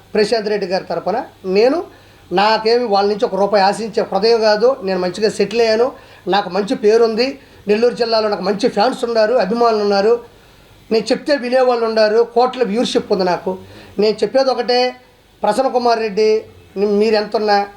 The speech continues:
నువ్వు పెద్దారెడ్డి అవ్వాలంటే వేమిరెడ్డి ప్రభాకర్ రెడ్డి గారిలాగా హుందాతనంగా బతుకు. నీ జీవితంలో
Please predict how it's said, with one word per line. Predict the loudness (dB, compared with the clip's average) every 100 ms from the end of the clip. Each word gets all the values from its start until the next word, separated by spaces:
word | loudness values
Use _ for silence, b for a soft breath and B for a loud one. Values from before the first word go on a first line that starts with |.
| -6
నువ్వు | -2 0 0
పెద్దారెడ్డి | 0 -2 0 0 0 0
అవ్వాలంటే | 0 2 0 -2 0 0 -2 B B B
వేమిరెడ్డి | 2 2 2 0 0
ప్రభాకర్ | 0 0 0 -2
రెడ్డి | -2 0
గారిలాగా | 0 0 0 -2 -2
హుందాతనంగా | 0 0 0 -2 -2 -2
బతుకు. | -2 -4 -6 -14 -14 -20 -20 -20 -20 -20 -20 -16 -2
నీ | 0
జీవితంలో | 0 2 4 4 2 2 4 4 4